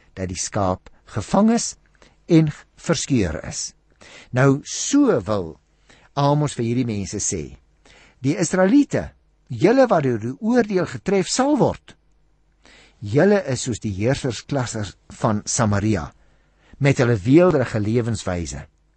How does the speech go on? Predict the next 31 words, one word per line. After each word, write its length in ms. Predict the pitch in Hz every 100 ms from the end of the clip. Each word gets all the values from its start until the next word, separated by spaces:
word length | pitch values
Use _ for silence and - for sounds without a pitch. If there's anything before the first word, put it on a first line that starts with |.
| _ _ _ _ _
Amos 340 | - 165 208 202
spreek 340 | - 202 208
hom 120 | 185 151
natuurlik 480 | 113 196 190 170
nie 120 | 226 240
teen 340 | 185 139 110
rykdom 400 | 120 170 147 131
of 160 | 123 -
teen 200 | 123 110
luksheid 380 | 180 - 123
as 140 | 101 107
sodanig 440 | 107 107 143 160
uit 200 | 80 90
nie, 100 | 90
hoor. 200 | 82 98 _ _ _ _ -
Die 140 | - 139
ryk 340 | 127 202 320 -
mense 320 | 135 135 135
van 180 | - 110
Samaria 600 | - 101 101 151 214 73 - _ _ _ -
het 200 | 127 -
egter 340 | 139 - 110
die 120 | 123
arme 260 | 170 233 226
mense 320 | 160 120 104
verdruk 540 | 90 90 82 233 311 - _ _ _ -
en 200 | 120 90
gelewe 580 | 87 92 127 123 113 110 - _ _ -
asof 640 | 139 - - 147 123 101
die 140 | 95 98
Here 520 | 98 190 240 113 76